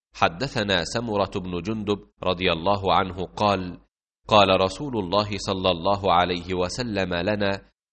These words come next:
"أتاني الليلة آتيان فابتعثاني،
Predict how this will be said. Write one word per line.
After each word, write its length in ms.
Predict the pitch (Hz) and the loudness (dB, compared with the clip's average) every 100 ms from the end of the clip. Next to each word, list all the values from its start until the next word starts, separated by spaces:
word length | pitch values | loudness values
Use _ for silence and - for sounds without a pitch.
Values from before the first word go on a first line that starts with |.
| _ 110 | _ -2
"أتاني 440 | 107 160 156 117 | 0 -2 -4 -4
الليلة 460 | 95 90 113 101 95 | -2 -2 -2 -2 0
آتيان 960 | 95 - 92 - 95 101 110 101 101 98 _ - | 0 0 -2 -2 -4 -2 -2 -4 -6 -8 _ -4
فابتعثاني، 1080 | 98 - 104 85 90 - - 98 90 80 | -4 0 2 4 4 0 -4 -4 -4 -8